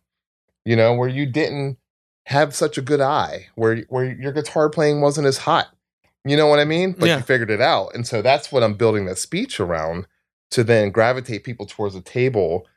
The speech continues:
Speaker 1: to come experience the video and then try to turn that into other opportunities. So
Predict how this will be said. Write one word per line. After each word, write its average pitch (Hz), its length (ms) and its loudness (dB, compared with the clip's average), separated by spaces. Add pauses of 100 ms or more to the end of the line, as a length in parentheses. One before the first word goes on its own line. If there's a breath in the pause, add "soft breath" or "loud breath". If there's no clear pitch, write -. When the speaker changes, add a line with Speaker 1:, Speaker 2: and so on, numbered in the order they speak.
(200)
Speaker 1:
to - 100 -8
come 113 220 0
experience 104 640 0
the 101 120 -4
video 98 840 2
and 104 160 -2
then 98 140 -2
try 98 220 0
to 90 120 -2
turn 101 240 -2
that 90 100 0
into 90 240 -4
other 85 220 -4 (160)
opportunities. 90 680 -4
So 98 260 2